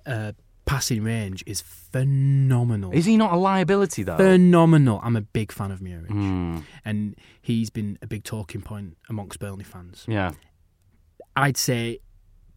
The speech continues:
Speaker 1: all, if not most, of our good play, and there's a lot of good play at Burnley this season,
Speaker 2: Hmm.
Speaker 1: comes from Muric.
Speaker 2: Right.
Speaker 1: It's all spawned from the goalkeeper.
Speaker 2: Hmm.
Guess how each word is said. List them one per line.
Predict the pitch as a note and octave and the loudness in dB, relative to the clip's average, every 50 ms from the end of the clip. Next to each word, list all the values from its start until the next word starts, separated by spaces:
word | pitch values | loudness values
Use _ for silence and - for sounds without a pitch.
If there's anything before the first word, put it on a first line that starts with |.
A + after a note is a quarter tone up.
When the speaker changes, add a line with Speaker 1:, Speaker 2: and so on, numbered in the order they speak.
| _ - | _ 0
Speaker 1:
all, | E3 D#3 D#3 E3 E3+ F3+ F#3+ F#3+ - - | 2 4 6 6 6 6 4 2 0 -2
if | D3 B2+ - - | -4 -4 -2 0
not | C#3 C3 A#2+ - _ - | -2 -2 -2 -4 _ -6
most, | B2 A#2+ B2 B2 B2 B2 C3 C#3 E3+ - - - - - | -2 0 0 2 2 2 2 0 -2 -4 -6 -12 -10 -10
of | A2+ A2+ | -6 -4
our | A2 A2 A2 | -4 -4 -4
good | G#2 - A#2 A2 - - | -4 -4 -4 -4 -4 -6
play, | - A#2+ A2 G2+ G2 G2+ - | -10 -12 -12 -10 -12 -12 -10
and | G2+ G2+ | -8 -8
there's | G2+ F#2+ | -6 -6
a | G2+ | -6
lot | G2+ G#2 A2 G2+ - - | -6 -6 -8 -8 -8 -12
of | G2+ - | -12 -12
good | - G2 - | -14 -16 -14
play | - G#2+ G2 F#2+ | -12 -12 -12 -12
at | F#2 F#2+ | -12 -12
Burnley | G2+ F#2+ F#2+ G2 G2 | -12 -12 -12 -14 -14
this | F#2 G2 F#2 | -16 -14 -14
season, | - - G2+ F#2+ F#2+ G2 G2 F#2+ | -14 -14 -14 -14 -14 -16 -14 -12
Speaker 2:
Hmm. | A2 A2+ G2+ F2+ E2+ D#2 - _ - | -10 -10 -8 -10 -10 -12 -16 _ -8
Speaker 1:
comes | - A#2 A2 A2 A2 A2 - - _ _ _ - | -4 -4 -2 -2 -4 -4 -6 -10 _ _ _ -20
from | - - - - - A#2 G#2+ G#2 G#2 G#2 G#2+ - _ _ _ _ _ _ _ _ _ _ - | -20 -20 -18 -8 -6 -4 -4 -2 -4 -6 -8 -10 _ _ _ _ _ _ _ _ _ _ -8
Muric. | A2 G#2 G2+ F#2+ F2+ - _ _ - - _ _ _ _ _ - | -8 -8 -8 -10 -12 -16 _ _ -20 -20 _ _ _ _ _ -18
Speaker 2:
Right. | A2+ A#2 A#2 A#2+ | -14 -8 -8 -6
Speaker 1:
It's | A#2 - - - | -6 -6 -2 4
all | D#3+ E3+ F3 E3+ D3+ | 6 6 6 6 4
spawned | - - - - D3 D3 C#3 B2+ A2+ A2 A2 - - _ _ _ | 2 -2 -2 0 2 2 2 2 0 0 -2 -4 -8 _ _ _
from | - - A#2+ | -6 -4 -4
the | A2+ A2+ | -2 -2
goalkeeper. | A#2+ A#2+ A#2+ A#2+ - - G#2+ F#2+ - G#2+ G#2+ A2 - _ _ _ - | -4 -4 -6 -6 -8 -10 -12 -12 -12 -16 -18 -18 -20 _ _ _ -8
Speaker 2:
Hmm. | G#2+ G2+ F#2+ F2+ F2 | -6 -4 -4 -4 -6